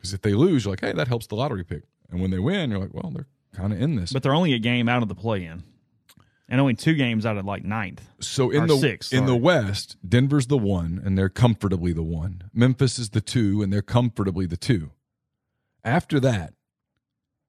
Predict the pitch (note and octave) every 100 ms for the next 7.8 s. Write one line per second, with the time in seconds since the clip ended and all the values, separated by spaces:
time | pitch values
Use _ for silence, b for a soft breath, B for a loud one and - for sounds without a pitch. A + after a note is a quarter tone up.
0 | _ _ _ _ _ _ _ - - F3+
1 | F#3+ G#3 G3 - C#3+ C#3+ D3 C#3+ C3 -
2 | - - B2+ B2 A2 G2+ G2 - - A2
3 | B2 B2+ C3+ - - - - _ _ _
4 | _ _ C#3+ B2+ G#2+ F#2 F2 F2+ - -
5 | A#2 C3+ F#2+ E2 D#2+ - _ _ B2 C3
6 | D3+ - C3+ C3 - _ _ _ _ _
7 | _ F2 A2+ A#2 A#2 G#2+ G#2